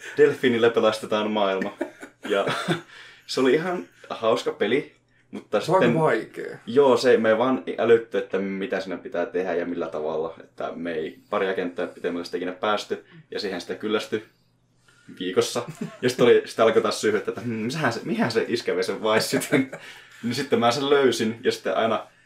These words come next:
Speaker 1: piti miettiä, että hmm, joo, ei se iske varmaan tuu vähän aikaan kotiin, ja käy hakemassa sen siltä varovasti ja asettaa sinne pleikkariin, ja sitten pelaa, ja sitten käy viemässä oikein takas silleen, että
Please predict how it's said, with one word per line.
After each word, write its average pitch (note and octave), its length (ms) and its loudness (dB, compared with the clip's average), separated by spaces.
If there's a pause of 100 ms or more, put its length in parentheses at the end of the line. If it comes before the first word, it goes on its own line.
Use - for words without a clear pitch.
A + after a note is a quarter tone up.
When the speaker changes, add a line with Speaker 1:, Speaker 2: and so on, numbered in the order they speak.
(160)
Speaker 1:
piti G#2+ 160 -6
miettiä, G#2 220 -4
että - 120 -6
hmm, G2 280 -6 (920)
joo, A2 100 -2
ei B2+ 240 2
se A#2 80 0
iske G#2 200 0
varmaan F2+ 300 -4
tuu F2+ 240 -6
vähän - 280 -8
aikaan G2+ 320 -4
kotiin, G2+ 280 -2
ja F#2+ 80 0 (200)
käy G#2 160 0
hakemassa G#2+ 440 0
sen G#2+ 120 -4
siltä G#2 260 -2
varovasti G2+ 580 -2
ja - 140 -8
asettaa F#2+ 340 -6
sinne F#2+ 220 -8
pleikkariin, F#2 600 -4
ja - 60 -20 (340)
sitten - 200 -18
pelaa, F#2 300 0
ja F2+ 160 0
sitten - 180 -10
käy F#2+ 180 -2
viemässä - 340 -2
oikein D#2+ 300 -8
takas - 360 -8
silleen, - 300 -10
että - 200 -10